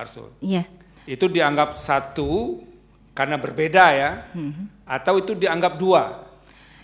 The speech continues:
Speaker 1: dalam konteks, eh, ada kesempatan dua kali tadi itu?
Speaker 2: Ya, baik Yang Mulia, izinkan saya menjawab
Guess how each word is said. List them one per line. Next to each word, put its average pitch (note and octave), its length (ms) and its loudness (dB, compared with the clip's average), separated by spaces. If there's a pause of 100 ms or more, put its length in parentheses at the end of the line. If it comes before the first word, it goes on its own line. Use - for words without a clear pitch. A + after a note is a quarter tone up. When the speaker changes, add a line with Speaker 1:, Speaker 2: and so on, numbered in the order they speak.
(180)
Speaker 1:
dalam C#3 320 -6
konteks, D3+ 480 -4
eh, C3+ 400 0 (320)
ada C3+ 160 -6
kesempatan C#3 560 -4
dua C#3 160 -4
kali C3 320 -4
tadi C3 240 -8
itu? A2+ 160 -18 (640)
Speaker 2:
Ya, F#3 240 -2 (720)
baik G#3+ 640 2
Yang G#3 240 0
Mulia, F#3+ 400 2
izinkan F3+ 480 -4
saya F#3+ 160 -4
menjawab E3+ 320 -4